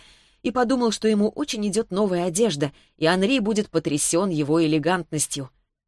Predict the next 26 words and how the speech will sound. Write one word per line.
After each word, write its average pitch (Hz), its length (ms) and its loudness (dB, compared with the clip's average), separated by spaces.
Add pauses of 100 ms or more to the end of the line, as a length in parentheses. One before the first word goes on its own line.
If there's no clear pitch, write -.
Слева 151 380 -2
от 135 80 -4
дороги 156 480 0 (240)
городские 151 480 0
строения 147 560 -2
уступили 156 480 -2
место 156 360 -2
полям. 147 500 -2 (560)
Крестьяне, 202 880 0 (120)
сидя 196 380 -2
у 190 60 2
деревянных 165 640 2
хижин, 196 460 -4 (220)
торговали 156 480 0
овощами, 151 680 -4 (300)
сладким 180 500 -2
перцем, 214 480 -6
луком, 175 500 -2
помидорами. 156 680 0 (480)
Потом 180 380 -2
показался 196 580 0
океан. 170 580 0 (300)
Он 143 120 -4
сверкал 156 440 -2
на 147 160 0
солнце, 190 520 0